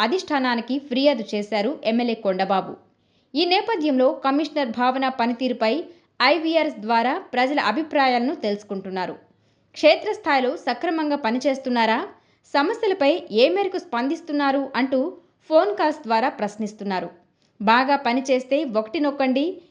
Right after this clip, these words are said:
లేదంటే రెండు నొక్కండి అంటూ ప్రజలకు ఆప్షన్లు ఇస్తున్నారు. ఈ విధమైన ఫోన్ కాల్స్ను కాకినాడ ప్రజలే కాదు,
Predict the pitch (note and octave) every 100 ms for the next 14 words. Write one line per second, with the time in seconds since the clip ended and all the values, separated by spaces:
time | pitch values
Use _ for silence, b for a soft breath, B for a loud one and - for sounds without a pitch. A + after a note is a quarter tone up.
0 | B B3+ D#4+ F#4 E4+ G4 A3 B3 F4+ F4+
1 | F4 D4 D4 D4 A#3 C#4 D4 C4+ - B3+
2 | C#4 E4 D#4+ C4+ E4+ - B3 D4+ - E4
3 | G3 - F#3+ F#3 E3 - _ _ _ b
4 | b b C#4+ F4+ D#4 C#4+ E4+ E4+ D#4 -
5 | C#4+ E4 D4+ C#4 C4+ B3 C#4+ - A#3 B3+
6 | D#4 D#4 D4 B3+ A#3+ B3+ A#3 A3+ G#3 C4+
7 | G#4+